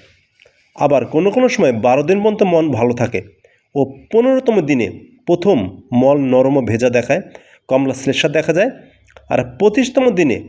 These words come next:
মলের সাথে অপাচ্য টুকরাগুলো দেখা দেয়, যাহা তিন থেকে ছয় সপ্তাহ পর্যন্ত স্থায়ী হয় ও ব্রয়লারের উৎপাদনকে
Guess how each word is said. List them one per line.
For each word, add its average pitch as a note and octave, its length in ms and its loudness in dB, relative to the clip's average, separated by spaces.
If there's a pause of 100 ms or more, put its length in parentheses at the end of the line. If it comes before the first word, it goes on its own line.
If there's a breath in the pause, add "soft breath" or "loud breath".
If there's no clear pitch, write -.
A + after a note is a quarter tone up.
(260)
মলের D3+ 380 4
সাথে E3 200 -2 (160)
অপাচ্য F#3 380 -2
টুকরাগুলো D3 460 0
দেখা A2 240 -2
দেয়, G#2 180 -2 (240)
যাহা D3 320 0 (300)
তিন G3 200 0
থেকে G#3 220 0 (100)
ছয় D#3+ 220 0
সপ্তাহ E3+ 360 0
পর্যন্ত F3+ 360 0
স্থায়ী F3+ 260 -2
হয় G#3 200 0 (600 soft breath)
ও C3+ 60 0 (140)
ব্রয়লারের E3+ 400 2
উৎপাদনকে D3+ 440 0